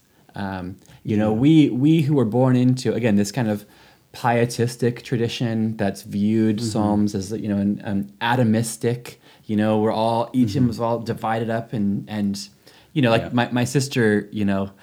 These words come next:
Speaker 1: she was a very picky eater growing up. And so she would always, like, divide her, her plate to make sure that, you know, the one
Speaker 2: Yeah,
Speaker 1: section of
Speaker 2: yeah.
Speaker 1: food never touched the other section.
Speaker 2: Mm-hmm.
Speaker 1: And she would, um,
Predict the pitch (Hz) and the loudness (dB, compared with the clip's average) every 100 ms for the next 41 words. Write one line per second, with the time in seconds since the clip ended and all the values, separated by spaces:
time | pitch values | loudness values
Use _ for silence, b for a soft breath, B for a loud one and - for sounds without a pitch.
0 | B - - 127 113 123 - 147 135 113 | B -6 0 2 4 2 2 0 -2 -4
1 | 104 117 104 95 - - 101 95 90 69 | -4 -2 -2 -4 -6 -2 0 0 -4 -6
2 | 107 98 110 101 131 107 98 107 104 101 | -4 -2 -2 -2 -4 -4 -2 -2 -2 -2
3 | 107 - 107 101 104 104 101 101 98 B | -4 -2 -2 0 2 0 0 0 -2 B
4 | B - 107 - 107 117 117 110 110 107 | B -4 -4 -4 -2 -2 -2 0 -2 -2
5 | - 107 98 - 107 98 98 101 110 110 | -4 -2 -4 -4 -4 -2 -2 -2 0 0
6 | - 90 - 107 107 131 107 98 B B | 0 -2 -2 -2 -4 -2 -2 -2 B B
7 | - 113 123 123 127 127 113 104 - 113 | -4 -2 0 0 -2 -2 -6 -6 -6 -6
8 | 101 98 101 101 95 - - 117 B B | -4 -6 -6 -8 -10 -12 -14 -14 B B
9 | - 107 113 107 98 - 117 110 101 107 | -12 -4 0 2 2 0 0 0 -2 -4
10 | 101 98 95 | -4 -4 -8